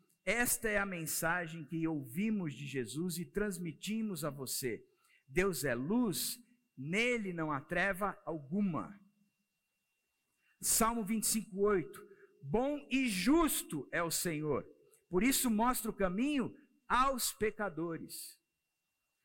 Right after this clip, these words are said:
Isaías seis, três. "E proclamavam uns aos outros: 'Santo, santo, santo é o Senhor dos exércitos. A terra inteira está cheia da sua glória.'"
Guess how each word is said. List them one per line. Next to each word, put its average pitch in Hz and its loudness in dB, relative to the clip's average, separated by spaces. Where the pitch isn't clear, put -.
Isaías 247 4
seis, 254 2
três. 226 0
"E 226 4
proclamavam 240 2
uns 269 0
aos 202 0
outros: 233 -2
'Santo, 285 2
santo, 254 0
santo 262 0
é 220 0
o 214 -2
Senhor 208 0
dos 202 -6
exércitos. 151 0
A 226 4
terra 233 0
inteira 262 2
está 202 0
cheia 220 -2
da 180 -2
sua 214 -4
glória.'" 139 -2